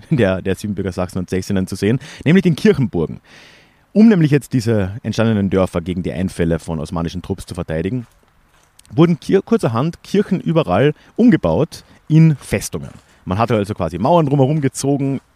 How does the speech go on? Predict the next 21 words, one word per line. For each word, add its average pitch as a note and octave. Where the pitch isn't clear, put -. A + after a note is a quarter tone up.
erst -
eine, C3+
dann G#2+
immer B2+
mehr. G2+
Also G2+
das F2
sind F#2
wirklich E2+
ganz, F2+
äh, E2+
wunderbare A2
Bauten, G2+
die F2+
man F2
sich F2+
da E2
überall E2+
noch D2+
anschauen E2
kann, E2+